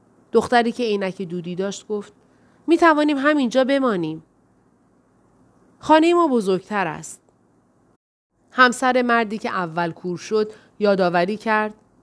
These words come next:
«اگر اشغال نشده باشد.» «می‌رویم و می‌بینیم. اگر اشغال بود برمیگردیم همینجا.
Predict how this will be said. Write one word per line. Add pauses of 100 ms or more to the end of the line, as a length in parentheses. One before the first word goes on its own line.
(300)
«اگر
اشغال
نشده
باشد.» (1300)
«می‌رویم
و
می‌بینیم. (380)
اگر
اشغال
بود
برمیگردیم
همینجا.